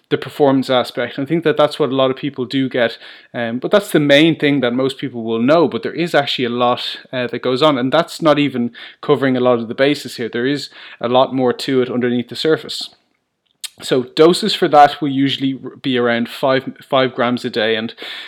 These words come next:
I don't think there's a need for anyone to, um, do the loading of creatine. I think that's a little bit of a,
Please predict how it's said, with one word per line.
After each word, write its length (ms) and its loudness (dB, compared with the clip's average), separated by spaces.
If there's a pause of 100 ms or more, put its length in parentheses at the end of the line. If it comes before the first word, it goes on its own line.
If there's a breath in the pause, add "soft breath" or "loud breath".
(160 loud breath)
I 80 -2
don't 160 4
think 180 4
there's 160 2
a 60 2
need 320 2
for 120 -2
anyone 340 2
to, 640 -6
um, 400 -6 (120)
do 180 -2
the 120 -2
loading 480 4
of 160 -6
creatine. 420 -2
I 40 -4
think 180 -6
that's 220 -4
a 40 -4
little 200 -4
bit 120 -2
of 140 -6
a, 160 -4